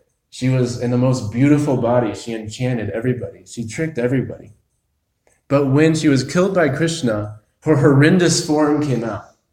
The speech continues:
So this material energy, no matter how externally beautiful it looks, internally it is horrible and is ugly. And so that form, that internal form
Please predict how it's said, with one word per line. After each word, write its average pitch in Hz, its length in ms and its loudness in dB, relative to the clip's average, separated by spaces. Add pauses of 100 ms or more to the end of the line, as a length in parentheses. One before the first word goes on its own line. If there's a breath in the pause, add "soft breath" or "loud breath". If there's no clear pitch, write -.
(400)
So - 440 -6
this 147 180 2
material 160 420 2
energy, 165 460 0
no 123 140 2
matter 143 260 4
how 139 300 0
externally 151 680 -2
beautiful 120 720 0
it 104 60 -8
looks, - 480 -6 (920)
internally 156 800 2
it 127 80 2
is - 600 -2 (400)
horrible 156 1000 0 (420)
and 120 140 -2
is 131 220 0
ugly. 147 680 2 (1400)
And 139 220 0
so 147 160 2
that 165 320 4
form, 175 360 4
that 127 200 0
internal 165 440 2
form 156 600 -2